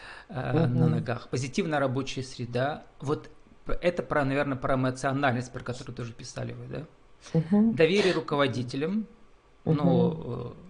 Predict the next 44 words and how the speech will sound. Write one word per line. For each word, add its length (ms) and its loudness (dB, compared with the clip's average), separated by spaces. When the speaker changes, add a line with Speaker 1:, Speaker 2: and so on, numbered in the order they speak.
Speaker 1:
э, 20 -20
с 80 -18
кем 220 -4
я 100 -2
на 140 -2
не-, 260 -6
на 80 -8
необитаемый 540 -4
отров-, 340 4
Speaker 2:
Мгм. 60 2
Speaker 1:
остров 380 -4
могу 280 -8
поплыть, 540 -8
кто, 280 -6
кому 260 2
Speaker 2:
Мгм. 20 2
Speaker 1:
доверю 320 0
свою 260 -8
лодку. 460 -6
Таких 280 -6
людей 200 -4
немного, 400 -2
но 120 -6
они 180 -2
есть. 420 -6
Speaker 2:
Немного. 760 6
Speaker 1:
И 100 0
Speaker 2:
Мгм. 0 -
Speaker 1:
возможности 760 2
роста 340 -2
для 140 -4
персонала. 460 -4
Ну, 120 -4
про 160 -2
рост 220 -4
пока 240 -6
мы 60 -2
не 140 -4
Speaker 2:
Мгм. 320 0
Speaker 1:
говорим, 60 -6
про, 120 -2
говорим 380 -6
про 140 -6
выживаемость. 580 -6